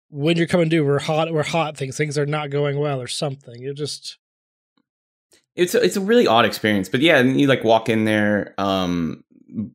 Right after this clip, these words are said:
Speaker 2: I talked to those guards and it was kind of like, "Yeah, you seem really tired because you've been shooting at Geth. I get it."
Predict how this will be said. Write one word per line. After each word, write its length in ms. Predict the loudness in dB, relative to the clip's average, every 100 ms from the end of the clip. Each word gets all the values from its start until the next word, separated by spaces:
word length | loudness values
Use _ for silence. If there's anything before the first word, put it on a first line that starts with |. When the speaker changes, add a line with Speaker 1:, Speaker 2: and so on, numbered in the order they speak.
| _
Speaker 2:
I 80 | -2
talked 240 | 0 0
to 40 | 0
those 160 | 0 2
guards 300 | 4 4 2
and 60 | -2
it 20 |
was 120 | 0
kind 140 | 0 0
of 60 |
like, 160 | 0 0
"Yeah, 140 | 2
you 340 | 2 2 -2 -4
seem 200 | -2 0
really 220 | 2 0
tired 380 | 2 2 2 0
because 360 | -4 -6 -6 -6
you've 140 | -8 -6
been 140 | -6
shooting 280 | -4 -4 -4
at 140 | -4
Geth. 200 | -4 -4
I 60 | -4
get 220 | 0 0
it." 140 | 0